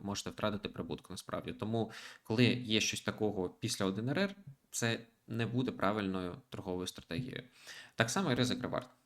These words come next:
Він може бути, як я казав, побудований після якогось часу чи після бектесту, але коли ви пишете там від одного п'яти, наприклад, до двох з половиною. Коли ви, в принципі, пишете отакий проміжок, ну, якщо буде він більше, якщо він буде тридцять, що означає, що ваша угода погана, чи це її не потрібно брати, тобто і чому.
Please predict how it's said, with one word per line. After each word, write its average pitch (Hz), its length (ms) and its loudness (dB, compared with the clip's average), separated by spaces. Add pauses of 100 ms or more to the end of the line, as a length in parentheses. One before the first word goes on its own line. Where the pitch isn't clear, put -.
Він 120 120 4
може 123 240 6
бути, 101 320 0
як 87 280 -2
я 95 120 2
казав, 92 380 -4 (100)
побудований 98 540 2
після 101 320 0
якогось 101 220 0
часу 156 340 0
чи - 120 -6
після - 280 -6
бектесту, - 460 -2
але 101 180 2
коли 104 160 -2
ви 101 100 0
пишете 101 300 -4
там 87 120 -10
від 123 180 4
одного 120 300 4
п'яти, 123 420 -2 (380)
наприклад, 101 520 2 (100)
до 92 460 2
двох 110 140 -2
з - 40 -6
половиною. 82 500 -2 (800)
Коли 117 160 6
ви, 117 100 6
в - 140 -6 (140)
принципі, 104 400 2
пишете 95 400 0
отакий 95 320 -2
проміжок, 202 460 0
ну, 101 60 0
якщо 101 220 2
буде 127 200 0
він 104 120 0
більше, 85 240 -2
якщо 107 240 -2
він 101 80 -6
буде 101 160 -4
тридцять, - 360 -8
що 98 180 0
означає, 95 320 0
що 95 140 -2
ваша 95 240 0
угода 98 280 0
погана, 113 440 -2
чи - 180 -2
це 95 200 2
її 92 160 2
не 95 80 -2
потрібно 95 380 -4
брати, 101 340 0
тобто - 280 -6
і 98 120 -4
чому. 90 360 -4